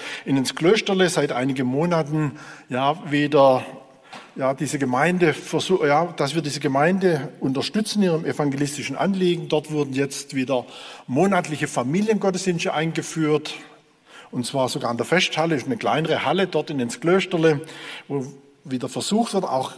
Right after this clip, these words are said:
junge Generationen, Familien mit der frohen Botschaft zu erreichen. Auch da können sogar Mithelfer gewonnen werden, außerhalb von den Klösterle, wo man jetzt einfach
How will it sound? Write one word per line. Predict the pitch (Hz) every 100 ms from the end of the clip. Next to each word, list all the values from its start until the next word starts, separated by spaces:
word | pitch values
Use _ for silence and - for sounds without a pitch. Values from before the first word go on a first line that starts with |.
| - -
junge | 139 170 208
Generationen, | 175 175 165 160 - 156 143 127
Familien | - 127 135 165 190 190
mit | 160 135
der |
frohen | - 143 151 -
Botschaft | 143 143 139 123 - - 139
zu | - 151
erreichen. | 113 107 110 117 131 127 104 - - _ - - - - -
Auch | - 123
da | - 143
können | 202 214 196
sogar | 180 160 151 135 185
Mithelfer | 160 214 - 160 170 165
gewonnen | 143 151 160 208 190
werden, | 165 151
außerhalb | - 196 220 180 180
von | 180 170
den | 151
Klösterle, | - 151 143 139 143 139
wo | 131
man | 131 123
jetzt | 123
einfach | - 175 185 175 156